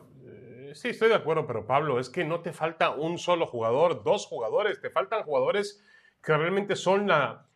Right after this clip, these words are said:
digo, salvo, mm, la presencia de Casemiro, salvo la presencia de, obviamente, eh, Thibaut Courtois, que se ha convertido en un jugador fundamental del último Madrid. Ahora, tampoco es el Ma-, que el Madrid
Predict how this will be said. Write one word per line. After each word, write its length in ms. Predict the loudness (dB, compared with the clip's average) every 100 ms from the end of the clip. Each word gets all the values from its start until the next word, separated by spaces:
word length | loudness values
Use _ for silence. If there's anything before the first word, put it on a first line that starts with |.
| _
digo, 400 | -2 2 2 0 -6
salvo, 680 | 0 0 2 2 4 4
mm, 460 | -2 -6 -8 -12 _ -20 _ _ _
la 240 | 2 2
presencia 440 | 2 0 0 -2 -2
de 320 | -4 -6 -4
Casemiro, 680 | -4 -2 -2 0 2 2 2
salvo 280 | 0 -2
la 160 | -2 -2
presencia 680 | -2 -2 -2 -2 -2 -2 -2
de, 580 | -2 -4 -2 -2 -4 -8
obviamente, 880 | -6 -2 0 -2 -4 -4 -2 -2 -6 _ _ _ _
eh, 100 | -10
Thibaut 320 | -2 2 4
Courtois, 600 | 4 -2 2 4 4 2 -4 -16 _
que 160 | -16 -14
se 140 | -8
ha 100 | -8
convertido 380 | -4 -4 -4 -6
en 60 | -6
un 180 | -8
jugador 340 | -8 -6 -4 -4
fundamental 720 | -6 -8 -6 -8 0 0 0
del 120 | -4
último 240 | -4 -2 2
Madrid. 260 | 2 0 -4 -4 0
Ahora, 280 | 2 2
tampoco 520 | 0 -6 0 0 2 0
es 100 | -2
el 120 | 2
Ma-, 240 | 0 0
que 120 | -4 -2
el 100 | 0
Madrid 480 | -2 -2 -4 -6